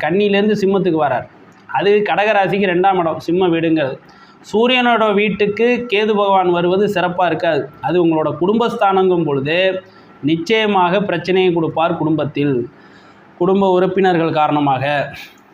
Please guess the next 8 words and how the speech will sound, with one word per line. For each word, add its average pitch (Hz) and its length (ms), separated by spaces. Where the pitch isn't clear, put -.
குடும்பத்துல 196 440
செய்யக்கூடிய 165 520
காரியங்கள்னால 151 800
நிறைய 175 500
பிரச்சனையை 180 640
ஏற்படுத்தி 160 460
கொடுப்பார். 135 800
ஆனா, 165 280